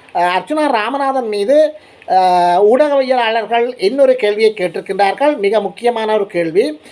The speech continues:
புலம்பெயர்ந்த மக்கள் சார்பில் யுத்தத்தால் பாதிக்கப்பட்ட மக்களுக்கு தொழிற்சாலைகள் அமைத்து, ஆ, வேலை வாய்ப்புகளை வழங்க முடியுமா?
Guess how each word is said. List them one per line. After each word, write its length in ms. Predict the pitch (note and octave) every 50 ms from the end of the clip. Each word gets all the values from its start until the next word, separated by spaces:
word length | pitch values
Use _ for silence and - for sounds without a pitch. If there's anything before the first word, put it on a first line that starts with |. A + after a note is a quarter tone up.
| - - - _ _ _ _
புலம்பெயர்ந்த 580 | F#3+ A3 B3 D4 D#4 D4 D4+ D4 D4 D4 D4 D4
மக்கள் 480 | A#3+ G#3 G3+ - - A#3+ A#3 B3 B3+ B3
சார்பில் 600 | - - F#3 E3 E3 D#3 C#3+ G3 A#3 D4 D4+ - - - _ _ - E3
யுத்தத்தால் 560 | F3+ G3 F#3+ - C#4 - - G3+ - C#4+ -
பாதிக்கப்பட்ட 600 | - A3+ G#3 A3 B3+ A3+ C4+ B3+ B3+ B3 G#3 - A#3
மக்களுக்கு 560 | G3+ F3+ F3 - - F#3+ F3+ - - C#4 -
தொழிற்சாலைகள் 720 | C4+ G3+ G#3 A#3+ A#3+ - C#4+ C#4 C4 C4 B3+ B3 B3+ B3
அமைத்து, 760 | B3 - F3 F#3 G#3 F#3 E3 - - F#3 G#3 C4 D4 C#4 - - - - - - - _ -
ஆ, 340 | G3 F#3+ F#3+ F#3 F#3 F#3 F3+
வேலை 380 | F3 F3 G#3 B3 D4 D#4+ D#4+ D#4
வாய்ப்புகளை 600 | D4 C4 B3+ B3+ C#4 B3+ - C4+ B3 B3+ B3 C4+
வழங்க 520 | A#3+ G3 F#3+ G3+ A3+ B3 C4 B3+ A#3+ B3 -
முடியுமா? 680 | F#3 F3+ G3 A3+ A3 A3 F#3 E3 E3 F3+ A3+ C#4 D4